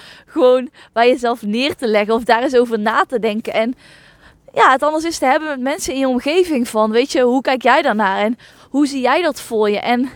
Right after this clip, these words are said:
ik denk, op, als je er op deze manier naar kunt kijken, dan kun je jezelf ook de ruimte geven om in een droom bijvoorbeeld te groeien. Want heel vaak als wij een grootse droom,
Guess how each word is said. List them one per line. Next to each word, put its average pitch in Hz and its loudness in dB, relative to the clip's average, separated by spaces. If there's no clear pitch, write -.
ik - -4
denk, 208 -4
op, 233 -4
als 285 0
je 349 -2
er 262 -2
op 220 -2
deze 269 2
manier 269 -2
naar 247 -4
kunt 226 -6
kijken, 302 -4
dan 269 0
kun 339 -8
je 339 0
jezelf 262 0
ook 220 -6
de 208 2
ruimte 330 -2
geven 185 -4
om 226 0
in 262 0
een 226 0
droom 226 4
bijvoorbeeld 214 -6
te 233 -4
groeien. 208 -6
Want 247 -4
heel 285 0
vaak - -4
als 294 -4
wij 233 0
een 226 -2
grootse 262 -4
droom, 262 -2